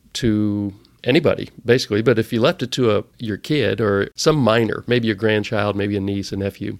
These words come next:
and maybe they were, maybe you were seventy and they were twenty-five, they used to be able to keep that I R A alive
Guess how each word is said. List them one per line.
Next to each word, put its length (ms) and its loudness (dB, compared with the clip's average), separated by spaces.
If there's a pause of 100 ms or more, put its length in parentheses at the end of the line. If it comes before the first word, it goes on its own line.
and 120 2
maybe 280 6
they 240 6
were, 320 6
maybe 200 4
you 120 4
were 80 4
seventy 520 4
and 140 4
they 140 6
were 340 2 (300)
twenty-five, 920 0 (200)
they 520 4 (440)
used 460 -2
to 60 -2
be 220 0
able 240 0
to 260 -4
keep 420 -8
that 300 -4
I 240 -4
R 140 -2
A 160 -4
alive 800 -6